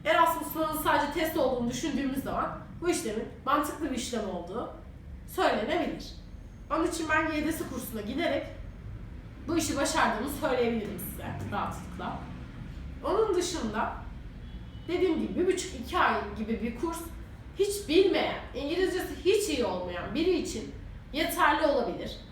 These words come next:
Ya kendinize bu konuda kesinlikle güvenin. "Evet, ben Erasmus'u istiyorum, ben Erasmus'a gitmek istiyorum, bu işi de yaparım." dediğiniz zaman kesinlikle yaparsınız.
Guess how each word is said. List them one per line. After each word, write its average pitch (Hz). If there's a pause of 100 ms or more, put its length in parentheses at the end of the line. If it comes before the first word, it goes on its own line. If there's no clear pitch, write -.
(160)
Ya 254
kendinize 415
bu 370
konuda 381
kesinlikle 370
güvenin. 240 (360)
"Evet, 330
ben 339
Erasmus'u 330
istiyorum, 294 (300)
ben 302
Erasmus'a 339
gitmek 339
istiyorum, - (240)
bu 320
işi -
de 294
yaparım." 214 (560)
dediğiniz 311
zaman - (200)
kesinlikle 302
yaparsınız. -